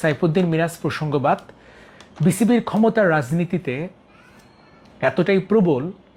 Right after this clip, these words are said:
এতটাই ক্ষমতাটা বা চেয়ারটা এতটাই দামি, যে কোনো কিছু সম্ভব, যে কোনো কিছু সম্ভব আমি বলছি। তাহলে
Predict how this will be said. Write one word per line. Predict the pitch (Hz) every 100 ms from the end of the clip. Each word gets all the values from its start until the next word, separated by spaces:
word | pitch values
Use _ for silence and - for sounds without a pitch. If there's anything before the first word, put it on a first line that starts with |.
| _ _ _ _ _ _ _ -
এতটাই | 123 147 175 165 156 165 - - - - _ _ - _ _ - - - - - -
ক্ষমতাটা | - 165 165 151 120
বা | 120 117
চেয়ারটা | - 165 160 - 156
এতটাই | - 165 160 143
দামি, | 147 123 165 - - 131
যে | 170 214
কোনো | 214 190
কিছু | 156 156 -
সম্ভব, | 175 175 123 - - - - - _ - _ - - - 151
যে | 165 165
কোনো | 214 208
কিছু | 208 - 190 156
সম্ভব | 135 117 113
আমি | 123 123
বলছি। | 131 - 98 - - - - - - - - - - - - - - - -
তাহলে | 180 226